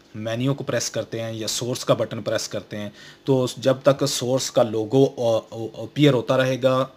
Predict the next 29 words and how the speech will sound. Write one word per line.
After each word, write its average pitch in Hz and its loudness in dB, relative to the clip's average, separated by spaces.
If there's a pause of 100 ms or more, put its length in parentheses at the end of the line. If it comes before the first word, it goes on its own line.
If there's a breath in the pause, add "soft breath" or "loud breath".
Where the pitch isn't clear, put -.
या 117 -2
मेन्यू 110 0
का 139 4
लोगो 117 0
अपीयर 113 -2
होता 104 -6
रहेगा, 101 -4
मेन्यू 104 -4
ऊपर 110 -6
अपीयर 123 -2
होता 107 -4
रहेगा, 107 -4 (400 loud breath)
तो 139 6
पिक्चर 147 6
भी 139 4
हमारी 107 -2
रहेगी। - -12 (420 loud breath)
जब 143 4
उसको 156 2
एग्जिट 131 0
का 151 0
बटन 131 -2
प्रेस 127 0
करेंगे 127 -2
तो 127 -4
वो 123 0
ना 117 0
वो 123 0
पिक्चर, 123 -2